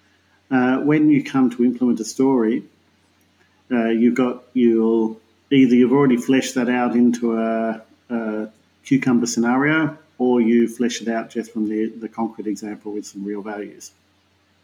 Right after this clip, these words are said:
Uh, the step definitions is where Serenity comes into play. So as soon as you start to automate that, all of your step de-, definitions will be, be basically,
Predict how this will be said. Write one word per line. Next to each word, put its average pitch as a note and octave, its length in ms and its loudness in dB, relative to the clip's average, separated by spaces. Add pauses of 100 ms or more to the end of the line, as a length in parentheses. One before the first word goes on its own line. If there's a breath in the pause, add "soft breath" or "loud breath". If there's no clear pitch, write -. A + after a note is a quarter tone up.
(760)
Uh, A#2 200 -2
the A#2 120 -2
step E3 320 -2
definitions C3 600 0
is - 140 -10
where A#2+ 140 0
Serenity A2+ 440 -4
comes G#2 300 -8
into G#2 160 -4
play. G#2 240 -14 (360)
So G#2+ 680 -6 (420 soft breath)
as A#2+ 180 -8
soon C3 200 2
as A2+ 120 2
you A2 60 -2
start A2 300 -6
to A#2+ 60 -2
automate C3 460 0
that, A#2 440 -6
all C3 240 4
of A2 80 -2
your A#2+ 120 2
step A#2+ 260 -4
de-, A#2+ 300 -4
definitions A#2 600 -4
will G#2+ 80 -4
be, A2 260 -4
be A2 220 -4
basically, A2+ 840 -2